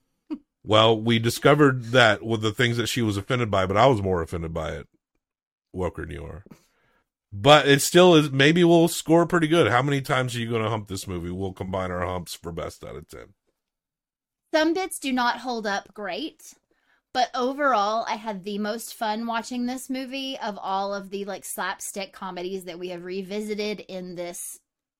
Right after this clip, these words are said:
Speaker 2: humor month of April. So I'm gonna
Speaker 1: Awkward laughter is what we call it.
Speaker 2: Awkward laughter.
Speaker 1: I guess it's as good a title as any,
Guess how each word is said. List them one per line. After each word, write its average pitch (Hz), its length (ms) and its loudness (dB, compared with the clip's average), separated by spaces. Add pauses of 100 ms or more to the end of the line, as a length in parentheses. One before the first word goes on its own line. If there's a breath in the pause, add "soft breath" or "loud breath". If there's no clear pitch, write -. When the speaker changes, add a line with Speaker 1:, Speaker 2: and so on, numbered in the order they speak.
(360)
Speaker 2:
humor 233 480 -8
month 208 300 -4
of 190 120 -12
April. 165 560 -12 (1000)
So 226 440 -4
I'm 220 220 -2
gonna 127 140 8
Speaker 1:
Awkward 113 280 4
laughter 104 520 4
is 80 120 -12
what 78 160 -12
we 76 100 -16
call 73 360 -14
it. - 60 -20 (120)
Speaker 2:
Awkward 247 500 -2
laughter. 190 760 -8
Speaker 1:
I 113 80 -2
guess 101 380 -2
it's 101 160 -10
as 92 140 -8
good 90 160 -6
a 87 40 -8
title 87 380 -4
as 80 120 -10
any, 87 360 -8